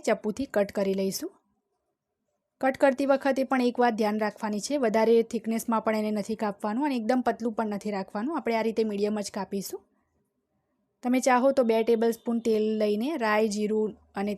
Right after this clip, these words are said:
તલ ઉમેરીને વઘારીને પણ આ રીતે એને ખાઈ શકો છો, પણ આજે આપણે એને ડીપ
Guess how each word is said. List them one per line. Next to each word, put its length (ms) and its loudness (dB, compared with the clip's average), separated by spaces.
તલ 240 2
ઉમેરીને 420 -4
વઘારીને 480 -2
પણ 200 -2
આ 100 -2
રીતે 240 -4
એને 160 -6
ખાઈ 240 -4
શકો 300 -4
છો, 200 -6
પણ 240 -6
આજે 220 2
આપણે 220 0
એને 120 -2
ડીપ 180 -2